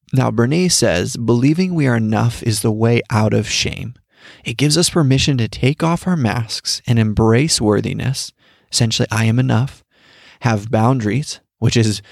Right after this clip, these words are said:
essentially just respecting yourself enough to be able to say, "I've had enough,"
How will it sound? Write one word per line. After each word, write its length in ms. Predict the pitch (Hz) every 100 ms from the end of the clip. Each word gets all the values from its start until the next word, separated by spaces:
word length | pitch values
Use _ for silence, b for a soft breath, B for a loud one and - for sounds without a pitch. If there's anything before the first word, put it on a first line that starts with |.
| B B B
essentially 360 | 202 208 139
just 180 | 113 120
respecting 640 | 127 110 - 139 151 156 139
yourself 380 | 113 107 107
enough 200 | 107 101 101
to 100 | 107
be 80 |
able 160 | 104 104
to 80 | 104
say, 440 | - 104 110 104 -
"I've 160 | 98 95
had 280 | 110 123 143
enough," 460 | 98 117 156 -